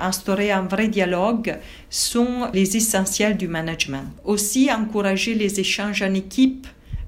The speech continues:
vivifier le collectif, échanger sur les pratiques de métier, chercher à trouver, euh, les solutions ensemble afin que chacun puisse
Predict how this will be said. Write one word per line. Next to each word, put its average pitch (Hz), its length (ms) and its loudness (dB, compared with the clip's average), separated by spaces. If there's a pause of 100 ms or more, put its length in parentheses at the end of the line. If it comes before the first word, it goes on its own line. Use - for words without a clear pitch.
vivifier 196 480 2
le 196 120 4
collectif, 196 840 0 (220)
échanger 208 800 2
sur 185 440 -2
les 180 140 0
pratiques 180 500 -4
de 170 120 2
métier, 233 580 0 (460)
chercher - 500 0
à 202 80 2
trouver, 196 600 0
euh, 165 140 -2 (340)
les 156 140 0
solutions 180 520 0
ensemble 190 720 0 (360)
afin 214 520 -4
que 170 300 -4 (200)
chacun 202 600 -2
puisse - 380 -6